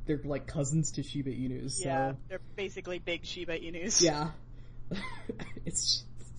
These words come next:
Speaker 1: I just,
Speaker 2: Yeah.
Speaker 1: I like the,
Speaker 2: I mean
Speaker 1: the concept of training a dog to not love your <laughs> spouse or, like, significant other.
Speaker 2: I actually think, like, that's probably a pretty good choice for that, because I think part of the aloofness is they tend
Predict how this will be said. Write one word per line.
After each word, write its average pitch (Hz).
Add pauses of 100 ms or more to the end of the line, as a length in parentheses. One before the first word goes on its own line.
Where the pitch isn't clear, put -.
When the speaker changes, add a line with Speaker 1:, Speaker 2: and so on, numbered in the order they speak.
(640)
Speaker 1:
I 160
just, 165
Speaker 2:
Yeah. 156
Speaker 1:
I 180
like 185
the, 170
Speaker 2:
I - (100)
mean 165
Speaker 1:
the 165
concept 160
of 147
training 160
a 151
dog 139 (160)
to 170
not 135
love 139
your 180
<laughs> -
spouse -
or, 226
like, 214
significant 214
other. 233 (260)
Speaker 2:
I 571
actually 494
think, -
like, 622
that's -
probably 302
a 202
pretty -
good 214
choice 277
for 294
that, 269
because 220
I 294
think 254
part 240
of 254
the 208
aloofness 185
is 185
they 170
tend 202